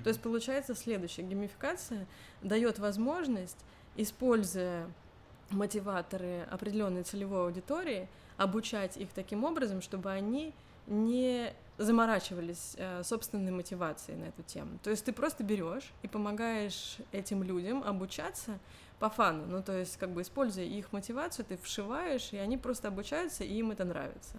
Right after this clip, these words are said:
Speaker 2: Мгм.
Speaker 1: В этом вся суть была.
Speaker 2: А какие, э, вот для слушателей, ну, назови там, не знаю, три-четыре, может быть, э, вот таких драйвера, да, то есть, которые ты знаешь, э,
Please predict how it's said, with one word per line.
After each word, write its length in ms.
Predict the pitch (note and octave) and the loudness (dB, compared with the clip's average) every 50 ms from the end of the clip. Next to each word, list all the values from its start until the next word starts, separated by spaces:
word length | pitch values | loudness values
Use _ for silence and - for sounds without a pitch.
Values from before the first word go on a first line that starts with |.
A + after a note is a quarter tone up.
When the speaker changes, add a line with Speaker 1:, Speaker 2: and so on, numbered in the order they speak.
| G3+ - - | -14 -12 -12
Speaker 2:
Мгм. 300 | C3 B2 A#2+ A#2+ B2 B2 - - - - - | -12 -10 -10 -10 -10 -10 -12 -14 -16 -12 -6
Speaker 1:
В 80 | F#3 G#3 | 0 0
этом 240 | A#3+ A#3+ A#3+ A3+ | 0 2 2 0
вся 200 | G3+ - G#3+ G#3 | 0 2 0 -2
суть 280 | G3 - - - E3 D#3 | -2 -2 -6 -6 -8 -8
была. 220 | E3+ E3 D#3 - - - - - - - | -6 -6 -6 -6 -6 -10 -14 -16 -16 -2
Speaker 2:
А 120 | - C3+ C#3 | 2 2 2
какие, 800 | - D#3+ D3+ - - G3+ G#3+ A3+ A#3 A3 G3 F3 D#3 C#3 B2+ A2 - | 2 2 -2 -2 -2 -2 0 2 4 6 8 8 6 6 4 0 0
э, 280 | C3 B2+ B2+ B2+ B2 | 0 2 4 4 4
вот 160 | A#2 B2+ C3 | 6 4 4
для 160 | B2 B2+ C#3 C3+ | 6 4 4 2
слушателей, 920 | - - E3 F#3 G3 - - - - C#3+ B2+ B2 B2+ B2+ A#2+ A2+ A2 G#2+ - | 2 2 0 0 0 0 -4 -4 -2 0 2 2 4 4 2 2 0 -4 -4
ну, 140 | B2+ C3 C#3 | 0 2 2
назови 360 | C#3 C3+ B2+ A#2+ C#3 D#3+ G3 | 4 2 2 0 0 0 0
там, 220 | - E3+ D3 B2+ A#2+ | 0 2 0 0 -2
не 60 | A#2 | -2
знаю, 280 | A2+ A#2+ G#2+ G#2 G2 - | -2 -2 -2 -2 -4 -2
три-четыре, 680 | - C3+ D3+ D3+ C3 - - - - C3 C3 B2+ A#2+ A2 | 0 0 0 0 -2 -6 -8 -2 0 2 2 2 0 0
может 360 | A2 A2 A2 A2 G#2 G2+ - | -2 -2 -2 -4 -4 -6 -8
быть, 380 | G2+ G2+ A2+ A2 G#2 - - - | -6 -2 -2 -2 -2 -4 -6 -6
э, 460 | A2+ G#2+ G#2+ G#2+ G#2+ G#2 G#2 G#2 G#2 G#2 | -4 -2 0 0 0 0 0 0 0 -2
вот 120 | A2 A2+ | -2 -2
таких 320 | - A2+ - C3+ A#2+ A2+ A2 | -4 -4 -2 -2 -4 -2 2
драйвера, 480 | B2 B2 B2 A#2+ A2 G#2 G2+ F#2+ G2 G2 | 4 6 6 4 4 0 -2 -4 -4 -4
да, 140 | G#2 B2 A#2+ | -2 -2 -2
то 140 | - - | 0 0
есть, 180 | A2+ G#2+ G#2 - | -2 0 -2 -4
которые 400 | - A2 - - A#2 A2+ A2 G#2+ | -10 -12 -4 -2 -2 0 0 -2
ты 180 | G2+ - B2 A#2 | -4 -2 -4 -2
знаешь, 640 | G#2 A2+ A#2+ C#3 D#3+ F#3 F#3+ F3+ E3+ D3 - - - | -2 0 0 2 2 4 2 2 0 -2 -4 -4 -2
э, 640 | A#2 A2+ A2 A2 G#2+ G#2+ G#2 G#2 G#2 G#2 G2+ G2+ | -2 -2 0 0 0 0 0 0 0 -2 -2 -2